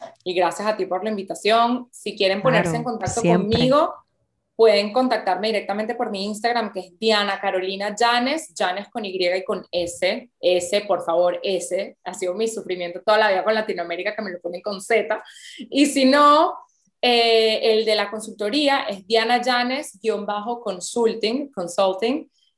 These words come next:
Speaker 1: y, eh, bueno, digamos, en consulting van a haber cosas como más técnicas, información más relevante de la industria. En el mío es más como mi vida como emprendedora, eh,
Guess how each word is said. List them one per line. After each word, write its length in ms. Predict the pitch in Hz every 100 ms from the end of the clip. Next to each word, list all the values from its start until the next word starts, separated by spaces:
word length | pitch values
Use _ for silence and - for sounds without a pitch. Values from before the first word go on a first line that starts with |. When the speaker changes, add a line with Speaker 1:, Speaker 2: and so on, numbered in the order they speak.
| -
Speaker 1:
y, 460 | 254 254 254 254 -
eh, 300 | 214 208 202
bueno, 280 | 208 185 196
digamos, 300 | 208 214 220
en 100 | 214
consulting 560 | 208 208 233 226 285
van 160 | 254 226
a 40 |
haber 200 | 233 226
cosas 320 | 254 254 262
como 240 | - 240 208
más 240 | 190 - -
técnicas, 580 | 240 240 240 233 269 294
información 580 | 233 208 185 190 196 196
más 120 | 202
relevante 520 | 240 233 190 180 214
de 60 | 233
la 80 |
industria. 460 | 220 208 226 - 254
En 80 | 220
el 80 | 185
mío 140 | 196
es 80 | 196
más 180 | 220 220
como 400 | 247 247 - - _
mi 80 | 233
vida 180 | 233 226
como 140 | 226
emprendedora, 880 | 214 196 190 202 233 226 214 220 220 - _ -
eh, 420 | 214 202 202